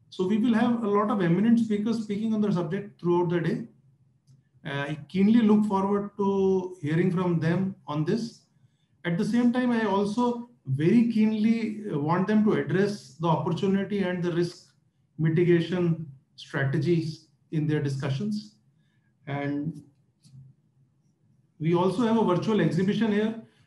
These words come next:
So we have more than seventy-five stalls which have come up. So I would like all the participants to please visit the stalls, encourage our exhibitors,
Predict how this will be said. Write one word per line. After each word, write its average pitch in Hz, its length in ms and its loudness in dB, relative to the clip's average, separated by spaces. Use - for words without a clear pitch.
So - 160 -6
we 170 180 2
have 165 360 -2
more 151 280 0
than 196 220 0
seventy-five 170 580 0
stalls 156 360 -2
which 180 120 -6
have 180 200 -4
come 175 160 -2
up. 196 320 -6
So 160 440 -4
I 143 120 -4
would 156 260 0
like 165 280 -2
all 160 240 0
the 185 120 0
participants 170 880 -4
to 165 600 0
please 165 240 0
visit 156 320 0
the 170 120 2
stalls, 160 500 -2
encourage 143 560 -2
our 160 260 0
exhibitors, 147 720 -4